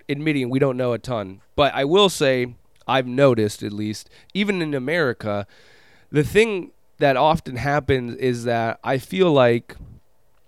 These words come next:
sometimes when talking about Islam, um,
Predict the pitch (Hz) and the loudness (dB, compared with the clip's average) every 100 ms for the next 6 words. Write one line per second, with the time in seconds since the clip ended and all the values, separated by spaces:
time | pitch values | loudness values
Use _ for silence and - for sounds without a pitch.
0 | _ - _ _ - 165 160 165 143 135 | _ -20 _ _ -4 -2 0 -2 0 -4
1 | 123 127 123 131 123 110 110 - 143 135 | -4 -2 -2 -2 -4 -4 -4 -2 -2 -2
2 | 117 101 101 101 101 _ _ _ _ _ | -4 -2 -4 -6 -14 _ _ _ _ _
3 | _ - 110 110 | _ -8 -6 -8